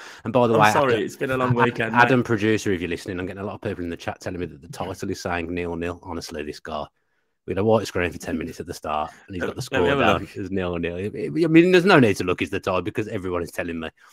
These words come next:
Speaker 1: in the chat that it, that, that it's nil nil, that it says nil nil in the title. He may have changed
Speaker 2: Oh, it
Speaker 1: it
Speaker 2: does
Speaker 1: very
Speaker 2: say
Speaker 1: quickly.
Speaker 2: nil nil.
Speaker 1: Still
Speaker 2: It
Speaker 1: says
Speaker 2: does say
Speaker 1: nil nil. Junior Bennett says he hasn't clocked it yet. Nil nil. Oh dear. People, uh, people just come to expect this now,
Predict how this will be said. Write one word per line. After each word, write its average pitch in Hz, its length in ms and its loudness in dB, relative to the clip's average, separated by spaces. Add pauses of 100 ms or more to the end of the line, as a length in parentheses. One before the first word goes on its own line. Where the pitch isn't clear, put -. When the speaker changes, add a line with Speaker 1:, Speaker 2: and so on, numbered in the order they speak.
(220)
Speaker 1:
in 107 120 -4
the 90 100 -4
chat 82 360 -4
that 85 160 -8
it, 85 160 -18
that, 92 180 -12
that 85 160 -10
it's 78 160 -20
nil 80 220 -10
nil, 76 300 -12
that 85 100 -12
it 85 80 -10
says 82 180 -6
nil 80 200 -4
nil 76 180 -6
in 76 80 -6
the 78 80 -8
title. 73 400 -6
He 90 140 2
may 98 240 4
have 87 100 2
changed - 180 0
Speaker 2:
Oh, 180 120 6
it 165 80 8
Speaker 1:
it 131 60 -6
Speaker 2:
does 156 180 8
Speaker 1:
very 165 80 0
Speaker 2:
say 190 80 4
Speaker 1:
quickly. 190 160 2
Speaker 2:
nil 190 220 4
nil. 196 320 2 (280)
Speaker 1:
Still 117 400 4
Speaker 2:
It 95 80 2
Speaker 1:
says 98 140 4
Speaker 2:
does 92 200 2
say 226 220 10
Speaker 1:
nil 85 140 -2
nil. - 20 -8 (300)
Junior 117 340 6
Bennett 98 300 2
says 92 160 0
he 90 80 -2
hasn't 95 320 2
clocked 98 320 0
it 95 60 -4
yet. 82 260 -2
Nil 87 260 -2
nil. 85 340 -4
Oh 85 200 -6
dear. 78 320 -6 (280)
People, 160 220 -2
uh, - 260 -6
people 175 220 4
just - 140 -6
come 107 160 0
to 87 80 -6
expect - 420 -8
this - 220 -10
now, 90 200 0